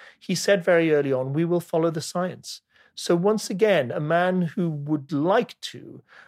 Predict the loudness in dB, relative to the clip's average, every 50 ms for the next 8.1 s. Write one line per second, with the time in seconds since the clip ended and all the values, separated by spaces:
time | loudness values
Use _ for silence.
0 | -14 -6 -4 -2 0 0 0 2 2 0 0 -2 -4 2 2 2 2 2 -2 -6
1 | -6 -8 -6 -2 -2 0 0 0 -4 -6 -6 -6 -6 -6 -6 -8 -10 -10 -12 -12
2 | -12 -14 -16 -16 _ -4 -4 -4 -4 -4 -8 -8 -6 -4 -2 -2 -4 -4 -6 -8
3 | -8 -6 -6 -10 -8 -4 -2 0 0 2 0 0 -2 -4 -6 -8 -8 -10 -8 -10
4 | -8 -2 0 2 2 2 0 -2 -6 -6 -6 -10 -10 -10 -10 -10 -6 -4 -2 -2
5 | -4 -4 -8 -8 -8 -6 -6 -4 -2 -2 -2 -4 -6 -8 -10 -8 -6 -4 -4 -4
6 | -4 -6 -10 _ -20 -20 -20 -20 -20 _ _ -2 0 0 0 0 0 -2 -2 0
7 | 0 0 0 -2 -4 -4 -8 -14 -16 -16 _ _ -2 0 0 2 2 0 -2 -4
8 | -6 -12